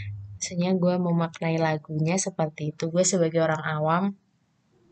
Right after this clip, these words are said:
memaknai lagu Kukira Kau Rumah tuh seperti itu. Bisa juga, eh, salah arti. <laughs>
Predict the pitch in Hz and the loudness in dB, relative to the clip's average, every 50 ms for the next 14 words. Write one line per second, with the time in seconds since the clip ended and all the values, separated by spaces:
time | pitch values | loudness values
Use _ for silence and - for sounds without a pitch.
0 | _ _ - - 196 175 170 160 170 - - 170 170 165 - - 170 170 170 165 | _ _ -2 0 0 6 8 8 8 8 4 2 0 0 -2 -4 -2 0 2 2
1 | 165 165 165 170 165 - - 175 175 - - 175 165 170 165 165 - - 170 170 | 0 0 0 -2 -2 -2 -4 -6 -6 -4 -2 -2 0 0 -2 -2 -2 -2 0 0
2 | 170 170 170 165 170 175 165 165 - 214 - - 190 - - - - 156 156 156 | 2 0 0 0 0 -2 -4 -4 -4 -4 -4 -4 -4 -4 -6 -4 -2 -4 -4 -4
3 | _ - 156 147 - _ _ - - - - - - - - - - _ _ _ | _ -6 -6 -6 -8 _ _ -18 -16 -14 -12 -12 -12 -14 -16 -18 -20 _ _ _
4 | _ _ _ _ _ _ _ _ _ _ _ _ _ _ _ _ - 180 170 - | _ _ _ _ _ _ _ _ _ _ _ _ _ _ _ _ -4 -2 -2 0
5 | - 180 175 170 175 170 170 - 202 220 240 247 262 262 277 302 - _ _ _ | 2 4 4 4 2 0 0 2 4 4 4 6 6 4 4 2 -2 _ _ _
6 | _ _ _ _ - 185 185 180 175 175 175 170 180 175 170 170 170 175 160 160 | _ _ _ _ -2 0 0 2 2 0 0 0 0 2 2 2 2 2 0 -2
7 | 156 - - 190 180 - - - - - - | -4 -2 -2 -2 0 0 -4 -8 -10 -12 -16